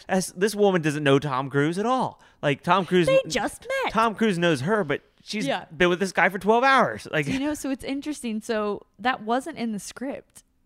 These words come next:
Speaker 2: It was unscripted and, um, and a total surprise to Tom Cruise and the director. Emily
Speaker 1: No,
Speaker 2: Blunt just said
Speaker 1: no.
Speaker 2: afterwards, she said, yeah, Emily Blunt said, "It just felt right. It felt right, and I did it."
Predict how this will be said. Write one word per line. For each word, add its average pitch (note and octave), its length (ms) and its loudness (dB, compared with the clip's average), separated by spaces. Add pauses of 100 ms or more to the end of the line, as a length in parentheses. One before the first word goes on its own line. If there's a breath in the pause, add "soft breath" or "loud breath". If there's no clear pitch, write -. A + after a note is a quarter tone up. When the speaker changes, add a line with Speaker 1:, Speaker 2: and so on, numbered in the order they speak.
(280)
Speaker 2:
It G#3 120 -4
was A#3 220 -6 (100)
unscripted G#3 840 -8 (320 soft breath)
and, G3 600 -4
um, F#3+ 460 -2
and A3+ 160 -4
a - 20 -12
total D#4+ 300 -2
surprise D#4+ 400 -4
to C#4 40 -20
Tom D4+ 240 -10
Cruise C4 440 -4
and D4 220 -2
the F#4 40 -2
director. D4 600 -6
Emily D#4+ 340 0
Speaker 1:
No, B3+ 140 6
Speaker 2:
Blunt G#3+ 200 4
just D4 220 -2
said C#4+ 140 2
Speaker 1:
no. A#3+ 60 4
Speaker 2:
afterwards, A3+ 640 8
she C4+ 80 -4
said, G#3+ 280 2 (400 soft breath)
yeah, D4+ 280 2
Emily C#4+ 220 -4
Blunt C#4+ 180 -4
said, B3+ 140 -2
"It G#3 160 -4
just B3+ 240 -4
felt C4+ 240 4
right. A3+ 260 2
It G#3+ 180 -2
felt A3+ 220 -2
right, G#3+ 180 -2
and G3 120 -10
I G#3+ 60 -4
did C#4 180 -2
it." G3 180 -2